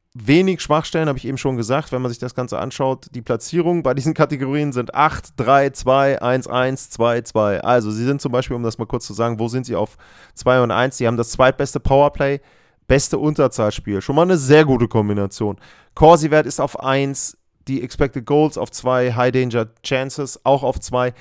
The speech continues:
Die Schwachstellen, das sind einmal die Save Percentage, die liegt nur auf sechzehn.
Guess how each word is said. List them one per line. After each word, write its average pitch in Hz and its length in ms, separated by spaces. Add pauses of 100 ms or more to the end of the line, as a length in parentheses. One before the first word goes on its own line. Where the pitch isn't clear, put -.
(300)
Die 131 80
Schwachstellen, 131 720
das 131 240
sind 175 240
einmal 143 240
die 123 260
Save 165 380
Percentage, 202 640
die 143 80
liegt 147 220
nur 139 100
auf 104 140
sechzehn. 160 600